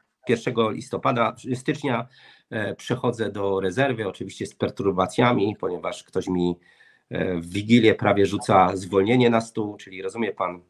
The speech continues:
te wszystkie perturbacje, które od góry idą, wykonują telefony, jak to, jak to mój przełożony odważył się dać mi ocenę,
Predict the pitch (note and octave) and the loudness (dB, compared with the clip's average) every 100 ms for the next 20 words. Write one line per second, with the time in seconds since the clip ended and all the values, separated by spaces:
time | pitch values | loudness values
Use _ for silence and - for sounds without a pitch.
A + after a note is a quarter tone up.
0 | _ - - - - - G#2+ F#2 G2 F2 | _ -12 -10 -6 0 2 2 0 -2 4
1 | G#2+ - - - G2 F#2 - - - - | 2 2 -4 -2 0 0 -4 -20 -8 -6
2 | F#2+ G#2+ A#2 G#2+ A2 G2+ F#2+ G2 G2 - | -4 0 2 4 2 0 -2 -6 -12 -6
3 | G#2 G#2 G2+ G#2 G2 - B2 G#2 G2 F#2 | -2 -2 -2 0 0 2 2 2 0 -2
4 | A2+ G2+ F#2 _ _ - A2 A2 - G#2 | -4 -4 -6 _ _ -4 2 2 2 -12
5 | - G2+ G2+ G2+ - A2 G#2+ A2 A#2 G2+ | -10 -8 -6 -6 -4 -4 -2 0 2 0
6 | F2+ G#2+ A2 G2 - G2 G2+ G#2 G2 A2+ | 0 0 2 0 -6 -6 -6 -6 -6 -8
7 | G2+ | -8